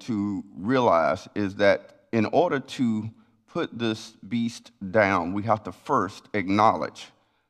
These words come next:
that racism and ro-, racial profiling does indeed exist. Uh, I know this because I have had to carry this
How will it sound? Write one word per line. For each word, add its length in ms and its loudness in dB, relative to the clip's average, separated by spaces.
that 240 2
racism 640 -4
and 260 -2
ro-, 160 0
racial 400 -4
profiling 800 2
does 340 0
indeed 640 -2
exist. 640 -8
Uh, 200 2
I 140 10
know 300 6
this 300 -6
because 720 2
I 120 6
have 160 0
had 180 2
to 60 -10
carry 400 2
this 360 -8